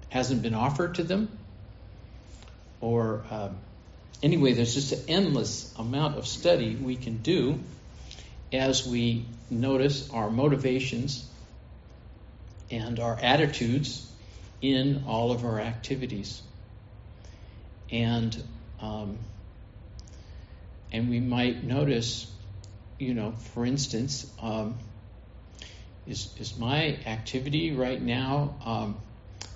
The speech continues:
consonant with, uh, "Now I see all sentient beings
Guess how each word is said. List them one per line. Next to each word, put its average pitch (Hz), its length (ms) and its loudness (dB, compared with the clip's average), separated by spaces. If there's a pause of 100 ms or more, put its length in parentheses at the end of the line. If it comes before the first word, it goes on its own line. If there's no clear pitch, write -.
(120)
consonant 139 720 2
with, 107 440 -2 (160)
uh, 101 220 -6
"Now 123 640 0
I 131 340 -2
see 135 640 -2 (600)
all 123 340 2
sentient 127 640 -4
beings 123 360 0